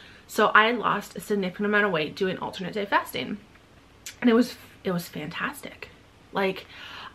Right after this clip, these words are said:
um, I had the discipline. I started drinking water again. I hate water.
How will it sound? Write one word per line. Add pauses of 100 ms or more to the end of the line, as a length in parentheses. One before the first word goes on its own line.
um,
I
had
the
discipline.
I
started
drinking
water
again.
I
hate
water.